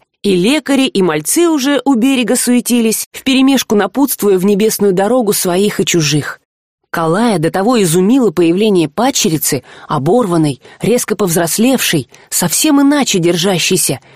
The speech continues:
что он даже окликнуть ее не сразу решился. А пока прокашливался, девушка отвернулась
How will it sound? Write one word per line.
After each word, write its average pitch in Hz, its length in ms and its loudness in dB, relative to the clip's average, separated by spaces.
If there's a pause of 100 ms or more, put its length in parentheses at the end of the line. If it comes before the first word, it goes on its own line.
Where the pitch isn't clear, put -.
(140)
что - 240 -2
он 202 140 2
даже 180 260 0
окликнуть 233 540 0
ее 262 180 4
не 233 120 4
сразу 208 320 0
решился. 175 560 -2 (520)
А 147 120 -4
пока 160 280 -4
прокашливался, 214 880 -2 (240)
девушка 196 420 0
отвернулась 160 720 0